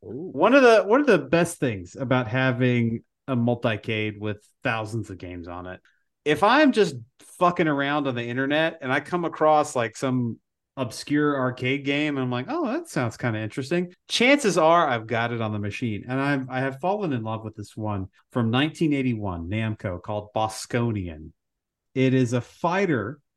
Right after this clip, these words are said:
Speaker 2: right? You are fixed in the middle of the screen. And so it's a, it's a little bit like Asteroids, but you are fighting enemy ships and you're fighting the series of enemy bases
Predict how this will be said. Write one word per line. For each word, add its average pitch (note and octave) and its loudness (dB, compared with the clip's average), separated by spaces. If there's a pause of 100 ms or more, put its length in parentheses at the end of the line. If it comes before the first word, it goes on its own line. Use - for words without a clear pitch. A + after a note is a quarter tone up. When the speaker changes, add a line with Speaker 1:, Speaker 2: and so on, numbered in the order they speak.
(300)
Speaker 2:
right? B2+ 0 (380)
You C#3+ 6
are C3+ 4
fixed - -4
in C#3+ 0
the C3 4
middle C#3+ 2
of D#3 -2
the E3+ -2
screen. A#2 -2
And C3 -6
so D#3 2
it's D#3+ -2
a, A3+ -2
it's B3 -4
a B3+ 0
little C4 4
bit A#3 4
like E3+ -2
Asteroids, A#2 -2 (400)
but D3+ 4
you D#3 8
are C3+ 4 (120)
fighting E3 2
enemy D#3+ -2
ships D3 -6 (380)
and C#3+ 6
you're C#3 4
fighting D#3 2
the C3+ -2
series C#3 0
of A#2 -2 (240)
enemy C#3+ 2
bases C#3 -2